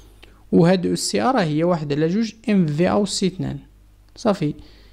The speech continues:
كندير، آه، كنختزل ب ام، كنختزل ب ام، وكتبقى لك ا بي هنايا، كتجبدها ب، يعني كدير هي في ا أس اثنان،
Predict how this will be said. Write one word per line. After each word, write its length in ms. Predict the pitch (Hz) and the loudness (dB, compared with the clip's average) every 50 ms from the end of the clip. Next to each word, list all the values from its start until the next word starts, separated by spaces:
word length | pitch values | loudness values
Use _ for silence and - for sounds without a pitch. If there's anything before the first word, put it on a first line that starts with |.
| - - - - - - | -20 -20 -20 -20 -10 -2
كندير، 360 | - 180 170 160 147 160 160 156 | 2 2 2 4 4 2 4 4
آه، 720 | 151 147 143 143 139 139 139 139 - 50 50 - - - 156 | 4 2 2 2 0 0 -2 -2 -2 -4 -4 -4 -6 -6 -8
كنختزل 680 | - - 170 165 160 - - - 180 165 151 147 139 | -6 -2 -2 -2 -2 -4 0 0 2 2 2 0 -2
ب 100 | 135 143 | -4 -4
ام، 340 | - 165 165 165 190 208 202 190 - - - _ - _ | -4 -2 0 2 2 0 0 -4 -8 -20 -20 _ -20 _
كنختزل 520 | - 196 175 156 - - 170 156 147 143 139 | -2 -2 -2 -2 -2 -2 0 0 2 0 0
ب 60 | 139 | 0
ام، 280 | - 160 185 226 233 220 - - - - - - _ _ _ _ _ _ | 0 2 2 2 2 0 -4 -14 -20 -20 -20 -20 _ _ _ _ _ _
وكتبقى 580 | - 226 - 240 226 - 180 170 - - 202 196 | -4 0 0 0 0 0 -4 -6 -2 0 2 2
لك 180 | 202 190 - - | 2 2 -2 -4
ا 140 | - 180 175 | -4 -2 -2
بي 260 | 165 160 156 160 156 | -2 -2 -2 -2 0
هنايا، 400 | 147 147 151 151 160 180 202 - - - _ _ _ _ - - - _ - - - - | 0 0 0 0 0 -2 -2 -4 -8 -16 _ _ _ _ -20 -20 -20 _ -20 -20 -20 -2
كتجبدها 580 | - 196 170 151 147 147 165 156 160 151 151 151 | 0 0 0 0 -2 -2 0 0 2 2 2 2
ب، 140 | 151 151 151 147 143 139 135 - - - | 2 0 0 0 2 0 -2 -2 -4 -6
يعني 260 | - - 147 151 156 | -4 -2 -2 -2 -2
كدير 400 | 156 - 160 151 143 143 147 143 | -2 -2 -4 -4 0 0 2 2
هي 300 | 139 135 135 143 151 143 | 2 2 2 2 2 2
في 200 | 135 131 139 147 | 0 0 0 0
ا 140 | 143 143 143 | 2 2 0
أس 200 | 139 - - - | -2 -4 -6 -6
اثنان، 360 | 143 139 - 165 180 208 220 | -6 -4 -4 -2 -2 -2 -2